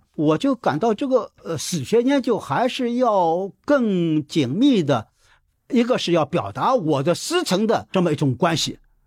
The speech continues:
因为我是跟随那个陈寅恪先生学宋史的。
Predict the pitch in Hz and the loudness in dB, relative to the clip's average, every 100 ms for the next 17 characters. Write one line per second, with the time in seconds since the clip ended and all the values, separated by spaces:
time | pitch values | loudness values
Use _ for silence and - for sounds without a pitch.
0 | _ _ 220 220 151 135 196 202 _ _ | _ _ 2 2 2 0 0 -2 _ _
1 | 190 185 170 165 139 127 226 208 180 156 | -2 0 2 0 0 -2 -2 0 2 2
2 | 175 156 139 147 165 262 - - - - | 2 0 0 -2 -2 0 0 -2 -10 -20